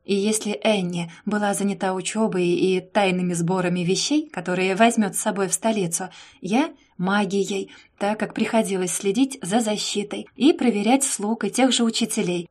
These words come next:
чтобы под видом кого-нибудь в поместье не проникла ведьма, то герцогиня скучала,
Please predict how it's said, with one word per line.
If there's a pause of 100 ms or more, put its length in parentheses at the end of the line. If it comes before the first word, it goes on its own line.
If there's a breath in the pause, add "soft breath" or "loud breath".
чтобы
под
видом
кого-нибудь (140 loud breath)
в
поместье
не
проникла
ведьма, (240 soft breath)
то
герцогиня
скучала,